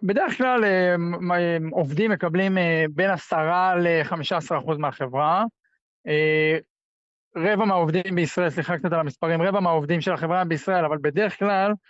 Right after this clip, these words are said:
העובדים הראשונים הם אלה שמקבלים את רוב המניות, זאת אומרת, הם העובדים הראשונים שמקבלים כזה במחירי מימוש נמוכים.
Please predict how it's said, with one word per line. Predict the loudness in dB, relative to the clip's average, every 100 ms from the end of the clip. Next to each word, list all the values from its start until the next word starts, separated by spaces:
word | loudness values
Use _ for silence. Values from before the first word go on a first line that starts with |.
| _ _ _ _
העובדים | -4 0 0
הראשונים | 2 0 2 2 2
הם | 2
אלה | 2
שמקבלים | 0 0 2 2
את | 2
רוב | 0
המניות, | 2 0 2 2 0
זאת |
אומרת, | -2 -2
הם | 0
העובדים | 0 0 0
הראשונים | 0 0 0 0 -2 -2
שמקבלים | -4 -4 -2 -2 -2
כזה | -2 0
במחירי | 0 -2 -2 0 0
מימוש | 0 -2 -2
נמוכים. | -4 -4 -2 -4